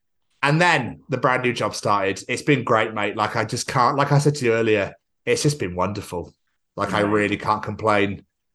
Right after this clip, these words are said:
Speaker 1: Like, my event, I've already got as many people as I need to start chasing and stuff like that. And, like, my boss is loving me. We're having a good laugh. Uh, he rang me and went, "Hi, it's Mohammed from Virgin Media."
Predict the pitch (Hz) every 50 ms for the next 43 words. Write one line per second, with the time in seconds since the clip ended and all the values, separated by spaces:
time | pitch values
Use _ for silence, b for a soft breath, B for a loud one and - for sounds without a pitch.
0 | _ - 98 101 98 101 - - - _ _ _ _ - 113 113 110 110 110 104
1 | 117 113 113 117 110 110 107 117 113 110 107 110 107 120 107 107 107 - - _
2 | - 117 107 98 117 113 110 104 - 113 110 113 107 107 104 107 107 107 107 104
3 | - - - - - 104 - - 113 107 98 - - 123 113 107 - - 120 107
4 | - - - - 123 - 113 110 107 107 101 104 104 104 107 104 104 104 - 107
5 | - - 110 101 110 110 107 110 107 107 110 107 107 107 104 104 107 110 104 98
6 | 107 98 104 110 107 104 - - - - _ _ _ _ _ _ _ _ _ -
7 | 107 101 101 101 98 - - 123 135 123 120 131 127 127 123 120 117 110 110 110
8 | 113 113 - 110 110 120 113 - - 117 107 110 113 113 110 - 113 110 117 113
9 | 113 107 - 110 117 120 120 107 104 98 107 - -